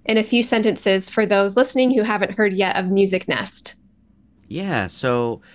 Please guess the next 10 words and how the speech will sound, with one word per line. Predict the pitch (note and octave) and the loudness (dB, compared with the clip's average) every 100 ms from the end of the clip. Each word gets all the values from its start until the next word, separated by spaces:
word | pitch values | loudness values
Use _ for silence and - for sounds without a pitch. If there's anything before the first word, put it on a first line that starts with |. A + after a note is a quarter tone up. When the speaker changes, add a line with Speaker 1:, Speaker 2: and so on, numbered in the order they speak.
| - _ - - | -20 _ -16 -4
Speaker 2:
uh, | C3 B2 | -2 0
Music | A#2 C#3+ G3 | 0 -2 -4
Nest | C#3 C3 D3 - - - | -4 -2 -2 -4 -8 -10
is | A#2 A2+ A2 G#2+ G#2 G2+ G2 - | -4 -2 -2 -2 -2 -4 -8 -10
a | G#2 | -6
software | - A#2 G#2+ A2 - A#2 A2 A2 G2+ | -4 -4 -6 -8 -6 -2 -2 -2 -4
that | A#1+ G2+ G2 F#2+ - | -4 -4 -4 -6 -8
is | F#2+ F#2+ F#2 F2+ E2+ - - _ _ _ | -8 -6 -4 -6 -10 -16 -20 _ _ _
designed | - G2 F#2 G#2 G#2 G#2+ G#2+ G2+ | -8 -6 -2 0 0 -2 -4 -4
to, | G#2 F#2+ F#2 | -4 -4 -6